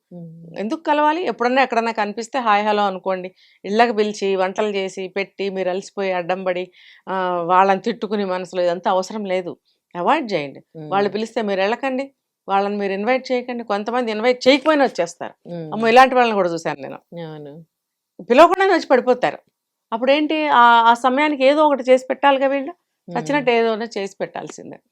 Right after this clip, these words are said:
Speaker 1: మ్మ్.
Speaker 2: అది ఆ, ఆ నేచర్ మానుకోవాలి.
Speaker 1: మ్మ్.
Speaker 2: అలా ఉన్నంత కాలం యువతల వాళ్ళు బాధపడుతూనే ఉంటారు. కాబట్టి మనం ఏంటనేది మన మనసులోకి మనం తొంగి చూసుకోవాలి అప్పుడప్పుడు. మనం ఎలా బిహేవ్ చేస్తున్నాం, అసలు మనం ఎలా ఉంటున్నాం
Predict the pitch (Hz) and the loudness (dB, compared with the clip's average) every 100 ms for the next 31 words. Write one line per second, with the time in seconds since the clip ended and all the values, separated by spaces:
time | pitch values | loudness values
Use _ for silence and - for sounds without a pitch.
0 | 165 160 156 147 160 180 196 - 180 170 | -16 -14 -14 -8 -4 0 0 2 2 2
1 | - 180 190 220 247 247 190 175 175 170 | 0 -2 -4 -2 -2 0 -2 -2 -4 -4
2 | 151 147 - _ _ - 165 196 208 202 | -4 -6 -12 _ _ -14 -4 2 2 2
3 | 220 233 226 220 208 233 277 226 185 143 | -2 -2 -2 -2 -2 0 0 0 -2 -2
4 | 185 190 190 196 226 175 175 175 160 160 | -4 0 2 2 2 2 2 2 -4 -6
5 | 175 175 156 147 117 - _ _ _ _ | -6 -6 -8 -8 -8 -10 _ _ _ _
6 | 208 220 254 196 190 196 196 247 269 277 | -2 2 0 0 0 2 0 0 0 0
7 | 226 180 220 247 202 190 180 202 233 233 | 0 -2 -2 -2 -4 -4 -6 -4 -4 -4
8 | 208 185 175 185 208 202 208 - 214 170 | -8 -8 -4 -4 -4 -8 -10 -4 -4 -2
9 | 160 160 165 165 147 - _ _ _ 190 | -6 -8 -8 -8 -12 -14 _ _ _ -4
10 | 190 185 208 196 180 180 175 165 - 165 | -2 -2 -2 -2 -4 -4 -2 -6 -8 -8
11 | 196 185 165 165 165 165 190 180 165 151 | -8 -8 -10 -10 -8 -4 -2 -4 -8 -10
12 | 139 | -10